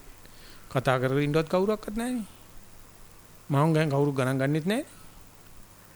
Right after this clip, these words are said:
මං නිකන් හොරි ඇදිච්ච බැල්ලෙක් වාගේ. දැන් එක එකත් මාව ගණන් ගන්න නැහැ කියලා අර වර්තමානට එන හැම චිත්තක්ෂණයටම වෛර කරමින් තමයි මුළු සංසාරෙම ඇවිල්ලා තියෙන්නේ. ඒ නිසා හැම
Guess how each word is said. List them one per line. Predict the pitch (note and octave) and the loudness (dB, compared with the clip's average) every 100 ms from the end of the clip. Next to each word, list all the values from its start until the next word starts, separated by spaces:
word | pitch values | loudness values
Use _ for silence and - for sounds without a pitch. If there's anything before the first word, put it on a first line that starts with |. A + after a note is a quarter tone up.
| - - | -20 0
මං | D#3 | 2
නිකන් | D#3+ E3+ | 4 6
හොරි | D3 D#3 | 6 6
ඇදිච්ච | D3+ C#3+ E3+ | 4 4 2
බැල්ලෙක් | D3+ D3+ C#3+ - | 4 4 2 2
වාගේ. | G#2+ G#2+ E3+ - - - - - - - | -4 -2 -4 -6 -20 -20 -20 -20 -20 -2
දැන් | D#3+ D#3+ | 2 4
එක | D3 D3+ | 2 0
එකත් | C#3+ D3+ - | -2 -2 0
මාව | D3 D3 | 2 4
ගණන් | C#3+ D3+ | 2 2
ගන්න | D#3 D#3+ | 0 0
නැහැ | E3+ | 0
කියලා | G#3 G#3+ | 0 2
අර | G3 E3+ | 2 2
වර්තමානට | D3 D3 - F#3 F#3+ G#3 G3+ | 2 0 0 2 4 2 2
එන | F3 F3 | 4 4
හැම | G#3+ C#3 D3+ A#3 | 4 4 4 2
චිත්තක්ෂණයටම | A#3 G3 - - G#3 - A3 A3 A3 A#3 | 2 -4 -4 0 0 2 2 2 2 2
වෛර | G#3+ G3 G3+ | 4 4 4
කරමින් | F#3+ G#3 G#3+ G3 | 2 0 0 0
තමයි | G#3 G#3+ | 0 2
මුළු | G3+ G#3 | 4 4
සංසාරෙම | F3 F3 F#3+ - A3 A3+ A#3+ | 4 2 2 2 2 4 2
ඇවිල්ලා | A3+ F#3+ D#3+ | 0 -2 -4
තියෙන්නේ. | - - - - - - - - | -6 -14 -14 -18 -20 -20 -18 -18
ඒ | - D3+ | -2 0
නිසා | C#3+ E3 | 2 2
හැම | B2 C#3 | 2 2